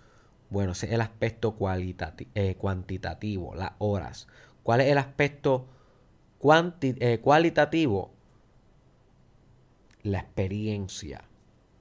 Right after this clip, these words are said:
de flow. Ese es el aspecto cualitativo. Estar siendo uno con la actividad.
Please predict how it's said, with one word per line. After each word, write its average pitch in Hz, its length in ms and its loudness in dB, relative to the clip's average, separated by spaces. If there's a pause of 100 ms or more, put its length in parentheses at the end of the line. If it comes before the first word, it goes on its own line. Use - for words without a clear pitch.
(320)
de 101 200 -4
flow. 87 420 -8 (640)
Ese 127 300 -4
es - 80 -6
el 101 100 -4
aspecto 98 540 -6
cualitativo. 87 840 -10 (100)
Estar 123 540 -4
siendo 120 640 -4
uno 131 500 -2 (1800)
con 120 180 4
la 110 80 2
actividad. 117 640 0